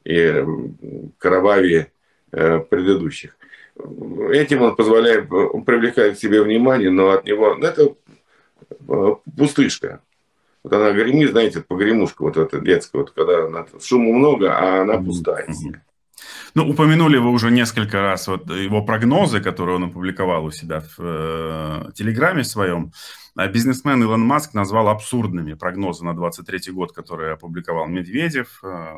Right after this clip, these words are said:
Speaker 2: об этом он написал в Твиттере. Медведев
Speaker 1: Да.
Speaker 2: опу-, опубликовал десять своих прогнозов.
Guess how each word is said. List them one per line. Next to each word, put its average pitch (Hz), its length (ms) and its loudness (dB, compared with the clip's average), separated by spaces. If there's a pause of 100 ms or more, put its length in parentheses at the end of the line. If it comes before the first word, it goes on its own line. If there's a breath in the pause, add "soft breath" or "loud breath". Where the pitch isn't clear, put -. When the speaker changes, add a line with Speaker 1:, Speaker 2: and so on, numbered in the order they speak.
(100)
Speaker 2:
об 85 160 -16
этом 85 260 -10
он 78 120 -10
написал 78 320 -10
в - 80 -20
Твиттере. 127 560 0
Медведев 98 500 0
Speaker 1:
Да. 107 160 -2
Speaker 2:
опу-, - 540 -12
опубликовал 98 680 0
десять 107 300 -2
своих 87 200 -4
прогнозов. 131 500 2